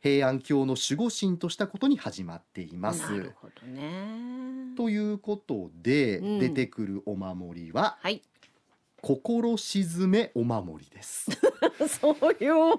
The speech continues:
Speaker 2: お守りがあるの？
Speaker 1: <laughs> はい。
Speaker 2: へえ、そ-、そう、心鎮め、そう、心鎮めたいわね。
Speaker 1: そうなんです。
Speaker 2: 日々ね。
Speaker 1: そうです。
Speaker 2: こん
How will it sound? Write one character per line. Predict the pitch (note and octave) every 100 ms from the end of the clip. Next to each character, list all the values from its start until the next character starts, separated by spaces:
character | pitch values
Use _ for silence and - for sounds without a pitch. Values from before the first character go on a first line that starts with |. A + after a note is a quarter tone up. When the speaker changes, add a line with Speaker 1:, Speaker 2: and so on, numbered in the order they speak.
| - B3
Speaker 2:
お |
守 | A#3+ A#3+ A#3
り |
が | A3+
あ | G#3+
る | A3+
の？ | G#3 G#3+
Speaker 1:
<laughs> | -
は | B3+
い。 | A2 - - -
Speaker 2:
へ | D#3+ G#3 A3+ A#3 B3
え、 | B3+
そ-、 | C4+ - - F3+
そ | G#3 C#4+ E4 G#3+
う、 |
心 | - G3 C#4 C4 A#3+
鎮 | A#3+ G#3+ G#3+ F#3+
め、 | D#3+
そ | F#3+ F3 E3+
う、 |
心 | E3 F3 F3 E3
鎮 | - F3 F#3+
め | G#3
た | G#3 C#4
い | B3
わ | G#3+
ね。 | A3 E4 A#4+ G4+
Speaker 1:
そ | D#4+
う | A3+
な | A3+
ん |
で | -
す。 | - A#3+
Speaker 2:
日 | G3 F#3+
々 | F3
ね。 | G#3 A#4 A4 D#4
Speaker 1:
そ | F3
う | A2+
で | A2+
す。 | - - - - _ - -
Speaker 2:
こ |
ん | -